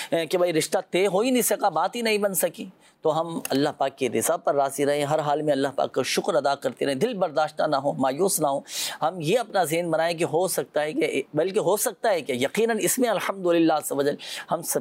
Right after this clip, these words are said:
کی ہی بہتری ہوگی۔ ہر، ہر معاملے میں، اے، اللہ تبارک و تعالیٰ کی حکمت مصلحت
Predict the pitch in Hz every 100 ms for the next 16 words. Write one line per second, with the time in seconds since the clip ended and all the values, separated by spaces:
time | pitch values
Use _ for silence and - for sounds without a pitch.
0 | - 135 123 190 - - 139 139 - 131
1 | 117 107 113 175 202 190 180 156 165 165
2 | 156 156 - - 135 131 143 151 147 143
3 | 143 139 127 131 135 139 135 135 127 135
4 | - 131 147 139 120 127 156 147 143